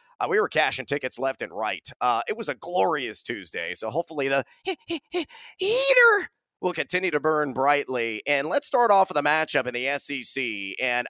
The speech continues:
I love Mississippi State. Uh, the Bulldogs, uh, you know, under Ben Howland,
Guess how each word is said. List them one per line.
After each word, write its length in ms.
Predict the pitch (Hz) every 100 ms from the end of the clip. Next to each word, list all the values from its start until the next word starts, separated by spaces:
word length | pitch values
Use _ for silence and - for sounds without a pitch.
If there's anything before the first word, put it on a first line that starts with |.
| -
I 220 | 170 277
love 320 | 165 147 151
Mississippi 520 | 127 127 - 135 - 92
State. 360 | - 90 67 _ _ _ _ -
Uh, 160 | 131
the 100 | 123
Bulldogs, 760 | 147 170 156 151 147 143 143 131
uh, 480 | 120 120 117 117 113 -
you 60 |
know, 100 | 113
under 200 | 107 113
Ben 160 | 101 92
Howland, 560 | 101 165 175 160 156